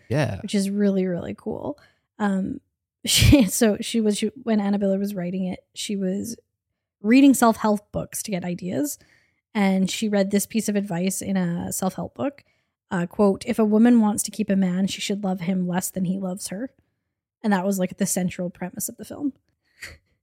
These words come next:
Speaker 1: Checks out.
Speaker 2: I love it.
Speaker 1: It's incredible. Is it on Shudder?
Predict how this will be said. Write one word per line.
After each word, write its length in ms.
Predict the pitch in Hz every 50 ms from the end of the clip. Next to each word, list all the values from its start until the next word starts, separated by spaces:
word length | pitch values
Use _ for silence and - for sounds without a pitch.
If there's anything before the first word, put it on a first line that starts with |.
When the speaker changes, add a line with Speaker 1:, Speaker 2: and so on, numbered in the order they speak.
| _ _ _ _ _ _ -
Speaker 1:
Checks 300 | 113 110 - - - -
out. 420 | 143 139 139 135 143 - - - - - _ _ _ _ _ _ _ _ _ _ _ _ _ _ _ _ _ _ - - - - _ -
Speaker 2:
I 80 | - 233
love 300 | 220 202 - 180 - 190
it. 180 | 190 202 - -
Speaker 1:
It's 160 | 123 - -
incredible. 460 | 135 123 - - 104 104 104 104 101
Is 140 | 92 117 131
it 60 | 156
on 80 | 160 156
Shudder? 340 | - - 143 156 175 190